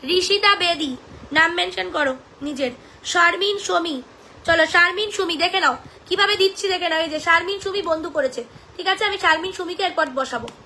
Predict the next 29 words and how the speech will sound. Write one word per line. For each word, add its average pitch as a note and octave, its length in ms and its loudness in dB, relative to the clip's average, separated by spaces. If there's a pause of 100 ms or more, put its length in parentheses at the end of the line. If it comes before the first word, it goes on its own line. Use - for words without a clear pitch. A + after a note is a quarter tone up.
(2000)
এরপর D#4+ 280 2
শারমিন E4+ 400 2
সুমিকে E4 320 -4
আমি E4 140 -2
বসাবো। C4 340 -4 (1080)
শারমিন D4 300 2
সুমি E4+ 220 -4
বন্ধু C#4 280 -2
করেছে। A#3 340 -4 (840)
Thank E4+ 320 6
you G4+ 200 2
so F4 160 6
much F4 160 2
কৌশিক D#4+ 360 0
দা, E4 200 4
thank D4+ 280 0
you E4+ 120 -8
so C#4+ 140 -2
much, C#4+ 160 0
অনেক D#4 240 0
অনেক D#4 160 -4
ভালোবাসা C4 480 -4
for C#4+ 100 -2
hundred B3+ 320 0
blessing, A#3 380 -10 (440)
thank C#4+ 200 0
you F4+ 100 -4 (120)
so - 40 -4
much। A3+ 200 -12